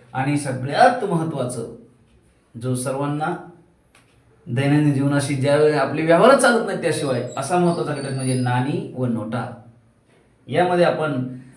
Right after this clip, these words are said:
नाण्यावर आधारलेले काही प्रश्न असतील, नोटावर आधारलेले काही प्रश्न असतील आणि त्याबद्दलचे उदाहरणं, मग ते शाब्दिक असतील किंवा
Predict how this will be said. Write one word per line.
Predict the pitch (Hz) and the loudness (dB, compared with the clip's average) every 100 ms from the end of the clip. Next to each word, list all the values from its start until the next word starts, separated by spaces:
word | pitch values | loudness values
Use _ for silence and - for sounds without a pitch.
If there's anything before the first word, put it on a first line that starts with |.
| - | -8
नाण्यावर | 139 151 165 175 202 - | -4 -2 0 0 0 2
आधारलेले | 165 151 147 143 139 | 0 0 0 -2 -2
काही | 131 127 123 | -4 -4 -6
प्रश्न | - - 127 123 151 | -10 -12 -10 -6 -6
असतील, | 123 127 127 127 - - | -6 -6 -6 -6 -10 -10
नोटावर | 123 131 160 175 175 | -4 -2 2 2 2
आधारलेले | 147 139 135 127 | 0 -2 -4 -4
काही | 123 123 123 | -2 -6 -6
प्रश्न | 127 123 123 | -8 -6 -6
असतील | 123 127 127 123 - - | -6 -6 -6 -6 -12 -12
आणि | 123 131 123 120 - - - - - - | -4 -2 -2 -4 -12 -18 -20 -20 -20 -6
त्याबद्दलचे | 143 131 127 117 113 113 - - - _ - | -4 -2 -2 -2 -4 -8 -10 -16 -20 _ -4
उदाहरणं, | 127 123 131 127 | 2 4 4 4
मग | 127 127 | 2 0
ते | 131 | -4
शाब्दिक | 123 120 139 185 | -2 -2 0 2
असतील | 190 190 220 226 - - - - 143 | 2 2 -2 -2 -8 -12 -18 -16 -8
किंवा | 139 139 - | -2 -2 -2